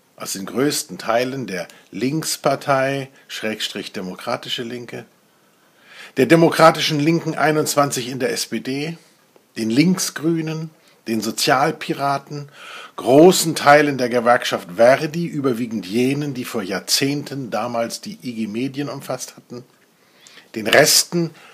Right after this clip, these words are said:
des früheren Sozialverbandes Volkssolidarität sowie vielen Gruppen der linkskatholischen Pax Christi-Bewegung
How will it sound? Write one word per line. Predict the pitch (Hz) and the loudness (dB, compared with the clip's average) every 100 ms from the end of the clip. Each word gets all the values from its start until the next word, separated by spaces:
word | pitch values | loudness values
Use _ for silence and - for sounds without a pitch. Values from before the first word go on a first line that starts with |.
| - - | -20 -4
des | 110 | -4
früheren | - 160 170 156 143 | 0 8 10 10 4
Sozialverbandes | 127 - 139 147 143 131 131 117 - | 0 2 4 6 4 2 2 2 -4
Volkssolidarität | - 165 180 - - 170 170 160 156 151 - 151 151 - _ _ _ _ _ _ _ _ _ _ _ | 2 2 2 -2 0 0 0 -4 -6 -10 -10 -10 -10 -14 _ _ _ _ _ _ _ _ _ _ _
sowie | 127 131 127 | -6 -4 -4
vielen | - 175 180 143 92 | -4 -4 -2 -4 -4
Gruppen | 117 147 139 | -6 -6 -8
der | 107 | -8
linkskatholischen | 98 131 139 - 123 - 104 104 - 107 104 - | -8 -8 -8 -8 -8 -8 -12 -10 -10 -10 -16 -14
Pax | - - - - | -14 -10 -10 -10
Christi-Bewegung | - 135 - - 80 - _ _ - 78 92 113 123 147 | -8 -6 -6 -8 -16 -18 _ _ -20 -14 -8 -8 -6 -8